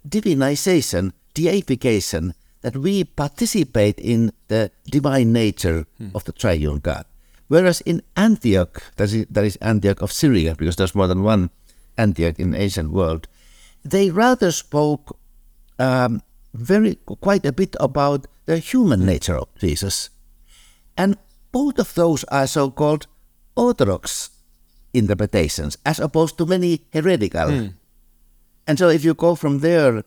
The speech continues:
Speaker 1: um, and jump to the twentieth century, <laughs> it's a fairly big, uh, jump.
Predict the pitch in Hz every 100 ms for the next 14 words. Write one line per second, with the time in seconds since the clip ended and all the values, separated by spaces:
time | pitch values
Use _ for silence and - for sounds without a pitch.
0 | _ _ - 113 113 110 - - 117 110
1 | 147 135 117 147 120 - 190 185 143 101
2 | 92 - - 78 73 78 87 98 _ -
3 | - 120 117 107 - _ - - 127 117
4 | 101 113 107 - 95 95 117 92